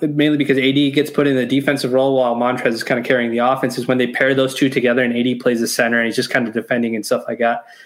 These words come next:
But one of the reasons why I like that, Matt, that tandem a little bit better is because what would happen last season is that when A D would get that left, that left-hand side block post-up, the baseline guy would always be a, a speedy guy, right?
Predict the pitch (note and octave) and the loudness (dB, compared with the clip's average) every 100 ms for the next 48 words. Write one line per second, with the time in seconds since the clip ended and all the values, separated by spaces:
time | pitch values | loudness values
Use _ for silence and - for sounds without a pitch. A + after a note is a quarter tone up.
0 | _ C3+ C3 F#3 G3+ C#3+ D#3 E3 D3 D3 | _ 0 2 2 2 2 2 0 0 0
1 | C3+ D3 C#3 C3 B2+ C#3 D#3 - - C#3 | 0 0 0 2 2 0 -4 -10 -10 -2
2 | C3+ D3 D3 C#3+ C3 D3 C#3+ B2+ C3 - | 0 0 0 0 2 0 0 0 0 -2
3 | C#3+ C3+ D3+ D#3+ D#3 E3 D#3+ D#3 D#3 E3+ | 0 2 2 0 2 2 0 0 0 0
4 | F#3 - _ _ C#3 E3 D#3+ C3+ D#3 E3+ | -4 -10 _ _ -6 -2 -2 2 0 2
5 | D3+ E3+ G#3+ F#3+ C3+ C#3+ E3+ - C3+ B2 | 0 0 0 0 2 0 -2 -2 -2 0
6 | C3 B2+ B2 B2 B2 C3 C#3+ F#3+ E3+ C#3+ | -2 0 0 0 0 0 0 2 2 0
7 | D3 C3 B2+ C3 - - C3+ B2 B2+ C3+ | 0 0 0 -2 -4 -2 0 2 0 0
8 | - C#3+ C#3 C3 C#3+ B2 A#2+ C3 C3 C3+ | -2 -2 0 0 0 0 0 0 2 0
9 | - - _ _ E3+ G3+ - B2 - - | -6 -20 _ _ 0 2 0 -2 -4 -20
10 | - _ D3 C3 D#3 A#3 - G3+ F3 C#3+ | -20 _ 0 2 2 2 2 2 2 2
11 | D3+ G3 D#3 D3 D3 E3+ E3 E3 C3+ - | 2 2 0 2 0 0 0 0 -2 -4
12 | D3 - - D#3+ D#3 C#3+ C3 A2+ F#2+ - | -6 -6 -6 -4 0 0 0 -2 -4 -12
13 | _ _ C#3+ C#3+ | _ _ 0 0